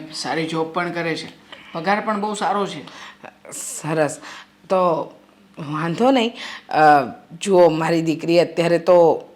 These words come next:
Speaker 2: નોકરીએ ગઈ છે, એ જોબ કરે છે, કારણ કે એના પપ્પાથી કંઈ કામ નથી થતું ને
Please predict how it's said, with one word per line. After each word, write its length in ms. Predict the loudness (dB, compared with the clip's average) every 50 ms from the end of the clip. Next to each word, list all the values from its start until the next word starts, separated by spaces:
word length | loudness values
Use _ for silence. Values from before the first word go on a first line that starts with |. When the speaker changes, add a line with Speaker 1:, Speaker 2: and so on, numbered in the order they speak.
| _ _ -8
Speaker 2:
નોકરીએ 560 | -4 -2 -2 -2 -2 0 0 2 2 2 0
ગઈ 180 | 0 -2 -4 -4
છે, 220 | -4 -6 -6 -8 -8 -14 -18 -18 -18 -18 _ -6
એ 80 | -6
જોબ 300 | -2 2 6 6 6 6
કરે 360 | 4 2 -8 -4 -4 -2 -4 -2
છે, 180 | -4 -6 -6 -6 -8 -18 -20 -18 -18 -20 -20 -20 _ _
કારણ 320 | -2 0 0 2 2 0 -2
કે 500 | 0 2 4 6 6 4 2 0 -4 -12 -20 _ _ _ _
એના 200 | -6 -4 -4 -4
પપ્પાથી 640 | -2 -2 -4 -4 -2 -2 0 0 0 0 -4 -6
કંઈ 180 | -2 0 -2 -2
કામ 320 | -2 -2 0 0 0 0
નથી 280 | 0 -2 -4 -4 -6 -6
થતું 360 | -4 -4 -6 -4 -4 -6 -4
ને 140 | -4 -4